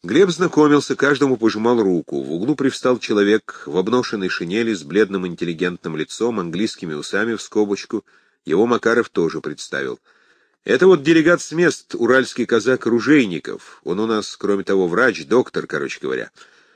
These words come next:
Только приехал с Урала и тоже со свежими новостями. На Урале тоже весело".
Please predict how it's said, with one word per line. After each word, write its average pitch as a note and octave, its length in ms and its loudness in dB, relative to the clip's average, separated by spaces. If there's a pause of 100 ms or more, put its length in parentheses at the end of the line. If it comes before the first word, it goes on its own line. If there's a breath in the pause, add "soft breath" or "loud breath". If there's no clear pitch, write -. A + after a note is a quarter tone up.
(520 soft breath)
Только D3+ 260 2
приехал D#3 400 4
с - 100 -8
Урала D#3 360 6
и D#3 80 6
тоже D3 280 4
со C3 140 -8
свежими C3 440 2
новостями. A2 680 2
На C2+ 160 -8
Урале C3 360 2
тоже C3 340 2
весело". C#2 520 -6